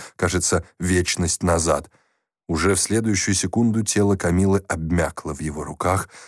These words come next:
а глаза её остекленели, так навсегда и оставшись чёрными, как ночь. Рю ожидал, что его вновь накроет ужас, который он испытал тогда, в морозной роще. Но нет,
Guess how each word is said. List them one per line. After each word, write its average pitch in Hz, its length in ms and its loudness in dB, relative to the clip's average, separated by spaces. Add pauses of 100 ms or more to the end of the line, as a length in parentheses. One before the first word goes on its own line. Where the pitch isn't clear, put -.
(100)
а 95 120 0
глаза 90 400 4
её 92 420 2
остекленели, 90 840 0
так 95 360 -2
навсегда 85 680 -2
и 90 60 0
оставшись - 840 -2
чёрными, 71 580 -4
как - 240 -4
ночь. 71 380 -4 (880)
Рю 98 240 4
ожидал, 101 400 4
что - 180 0
его 90 300 4
вновь 98 400 0
накроет 78 480 -4
ужас, 98 280 0
который 78 340 -4
он 80 120 -2
испытал 80 440 -2
тогда, 82 420 0 (300)
в 87 80 -4
морозной 82 480 2
роще. 80 480 -2 (360)
Но 104 140 2
нет, 90 340 0